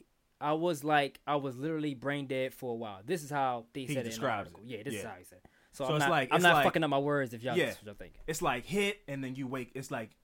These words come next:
Speaker 2: all the stuff after that is you just woke up.
Speaker 1: Right.
Speaker 2: So you're like, "What?" You know, people
Speaker 1: Right.
Speaker 2: freaking out at you.
Speaker 1: Yep.
Speaker 2: And sh-, yeah, that's crazy.
Speaker 1: So he said, "If I, if I've been thinking, I would have just walked out of the ring, maybe punched a locker room or broken their door or something."
Speaker 2: That's still not good, but, you know, yeah, but that would've been better.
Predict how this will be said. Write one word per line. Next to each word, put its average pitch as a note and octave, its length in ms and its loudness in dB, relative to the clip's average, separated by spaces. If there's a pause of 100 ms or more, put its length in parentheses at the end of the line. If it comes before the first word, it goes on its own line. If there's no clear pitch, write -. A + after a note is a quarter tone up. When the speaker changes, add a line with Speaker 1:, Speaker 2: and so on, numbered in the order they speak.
(140)
Speaker 2:
all D3+ 200 0
the C3+ 80 -6
stuff D3 260 -6
after C#3 280 -2
that B2 180 -4
is G#2+ 180 -10
you C#3 100 -8
just A#2+ 200 -8
woke A#2 220 -8
up. F#2+ 280 -10
Speaker 1:
Right. A#2+ 280 -4
Speaker 2:
So D#3 80 -10
you're E3 60 -6
like, A2 200 -6
"What?" C4 400 0
You C#3 120 -6
know, B2 160 -6
people C#3+ 260 -8
Speaker 1:
Right. A#2 120 -4
Speaker 2:
freaking C#3+ 220 -4
out C#3+ 140 2
at C#3 140 -4
you. D3 60 -6
Speaker 1:
Yep. - 120 -6
Speaker 2:
And - 80 -18
sh-, B2+ 40 -14
yeah, G#2+ 80 -6
that's A2 140 -8
crazy. F#2+ 340 -12 (220)
Speaker 1:
So C#3 180 -6
he C#3 80 -4
said, C3+ 260 -4
"If C3 120 -6
I, D#3+ 180 0 (200)
if C3+ 200 -6
I've F#3+ 320 4
been F#3 180 0
thinking, E3 500 -2 (220)
I C3+ 80 -2
would C#3+ 120 0
have B2+ 140 0
just D3 260 -6
walked D#3 260 0
out D#3+ 140 0
of D#3 80 -4
the D#3+ 60 -4
ring, C#3+ 320 -4
maybe C#3 300 -4
punched D3+ 320 -6
a C#3 60 -6
locker C3+ 300 -2
room B2+ 320 -8
or A2 100 -8
broken C3 320 -10
their A2+ 100 -6
door A2 280 -8
or G2+ 40 -14
something." F#2 340 -18 (560)
Speaker 2:
That's - 140 -12
still F#2+ 200 -8
not F#2 220 -10
good, D3+ 320 -4
but, G#2+ 300 -6
you C#3+ 120 -10
know, G#2 280 -8
yeah, F#3+ 360 -12 (120)
but A#2 160 -14
that B2 160 -10
would've G#2+ 160 -12
been F#2+ 100 -12
better. A#2+ 300 -12